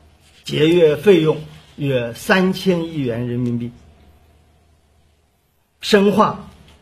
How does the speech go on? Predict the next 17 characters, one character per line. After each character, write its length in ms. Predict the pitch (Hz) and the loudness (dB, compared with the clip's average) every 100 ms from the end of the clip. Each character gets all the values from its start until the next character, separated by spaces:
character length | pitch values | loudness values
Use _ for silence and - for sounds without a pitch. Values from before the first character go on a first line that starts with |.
| - - - _ _ _ - | -20 -20 -20 _ _ _ -10
审 420 | - 165 131 127 | 0 2 2 -2
评 380 | - 151 160 214 | -2 -2 0 0
审 360 | - 135 131 | 0 0 0
批 280 | 127 175 202 | -2 0 0
制 240 | 196 196 | 0 -2
度 180 | 147 139 | -2 -4
的 120 | 123 113 | -2 -4
改 240 | 113 104 | -4 -10
革， 320 | 101 113 113 - - - - _ _ - | -10 -8 -8 -10 -20 -20 -20 _ _ -2
加 280 | 202 151 | 0 2
快 400 | 165 165 151 - - - _ | 0 0 -2 -4 -14 -20 _
新 460 | - - 214 190 190 | -10 -2 2 4 4
药 380 | 190 160 98 - - | 4 2 -2 -12 -16
好 400 | - 131 110 113 | -10 -8 -8 -2
药 340 | 147 170 - | 2 2 0
上 300 | - 147 127 | -8 -6 -6
市 160 | 113 131 | -8 -10